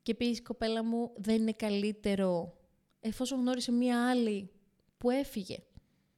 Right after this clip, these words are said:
Τι θα προτιμούσε; Σίγουρα θα προτιμούσε να μην την είχε γνωρίσει. Έγινε όμως. Και αυτά τα πράγματα συμβαίνουν σε αυτή τη ζωούλα. Δυστυχώς. Αλλά, μ, επίσης, υποσχέσεις και όσα σου έλεγε είναι λόγια.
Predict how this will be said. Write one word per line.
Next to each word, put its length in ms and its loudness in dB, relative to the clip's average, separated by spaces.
Τι 100 2
θα 100 0
προτιμούσε; 640 -8
Σίγουρα 320 -2
θα 80 0
προτιμούσε 360 -2
να 60 -2
μην 100 -6
την 80 -2
είχε 160 -2
γνωρίσει. 420 -2
Έγινε 300 0
όμως. 260 -16
Και 300 0
αυτά 300 -2
τα 100 -6
πράγματα 340 -2
συμβαίνουν 360 -4
σε 80 -10
αυτή 180 -6
τη 100 -10
ζωούλα. 380 -2
Δυστυχώς. 540 -4
Αλλά, 440 -2
μ, 240 -4
επίσης, 340 -2
υποσχέσεις 920 -2
και 100 -4
όσα 140 -4
σου 160 -2
έλεγε 520 2
είναι 200 -2
λόγια. 440 2